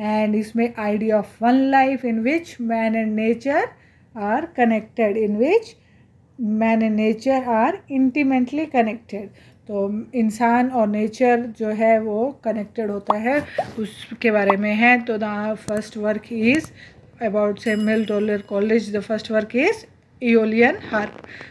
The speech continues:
तो फर्स्ट वर्क है Aeolian Harp, सैमुअल टेलर कॉलरिज का फर्स्ट वर्क। The next work is Frost at Midnight, the next work is Frost at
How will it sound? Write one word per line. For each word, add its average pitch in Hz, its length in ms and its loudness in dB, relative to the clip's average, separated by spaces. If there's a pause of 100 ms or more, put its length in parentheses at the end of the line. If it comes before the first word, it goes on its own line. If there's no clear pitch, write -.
(140)
तो 226 80 -12
फर्स्ट 220 360 -2
वर्क 220 320 4
है 269 260 4
Aeolian 214 480 0
Harp, 220 500 -6 (500)
सैमुअल 220 320 2
टेलर 220 420 2 (420)
कॉलरिज 220 460 2
का 320 160 -4
फर्स्ट 220 380 -4
वर्क। 202 280 -14 (460)
The 214 180 0
next 233 340 2
work 233 220 2
is 247 280 4 (880)
Frost 233 380 4
at 233 480 0
Midnight, 208 540 0 (600)
the 214 140 0
next 220 300 0
work 226 200 2
is 311 160 0
Frost 226 560 -2
at 269 220 4